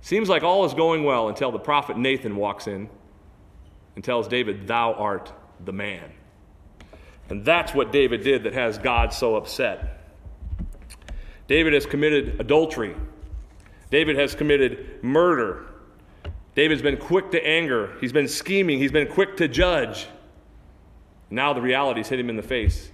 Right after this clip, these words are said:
"Thou art the man." He's not, "You are the man" anymore. Uh-oh. "Thou art the man."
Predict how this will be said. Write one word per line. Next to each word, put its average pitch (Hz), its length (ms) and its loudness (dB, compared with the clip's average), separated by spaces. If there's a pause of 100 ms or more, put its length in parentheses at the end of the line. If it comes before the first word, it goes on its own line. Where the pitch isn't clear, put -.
(140)
"Thou 117 240 0
art 110 160 -2
the 101 80 -6
man." 101 320 -6 (1200)
He's 101 100 -12
not, - 400 -6
"You 113 220 -2
are 127 120 2
the 107 80 -4
man" 98 300 -6
anymore. 95 420 -8 (300)
Uh-oh. 98 380 -6 (580)
"Thou 110 300 0
art 117 240 0
the 101 80 -8
man." 101 400 -4